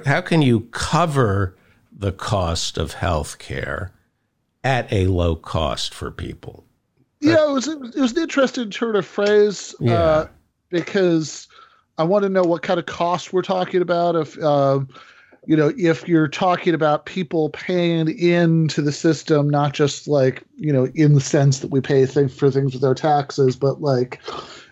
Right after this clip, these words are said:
Speaker 2: actually directly paying for them just at a low cost,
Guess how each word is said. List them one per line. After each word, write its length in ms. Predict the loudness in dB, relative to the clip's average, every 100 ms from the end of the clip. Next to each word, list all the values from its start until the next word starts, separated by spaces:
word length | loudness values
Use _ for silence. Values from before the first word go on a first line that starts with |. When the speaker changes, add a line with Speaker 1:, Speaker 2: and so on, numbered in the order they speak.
| -2
Speaker 2:
actually 420 | -2 0 2 2
directly 540 | 2 0 0 -2 -4 -4
paying 360 | -2 -2 0
for 240 | -2 -2 -2
them 140 | -2
just 220 | -6 -6 -2
at 40 |
a 40 |
low 220 | 2 2 0
cost, 760 | -2 0 2 2 0 -4 -14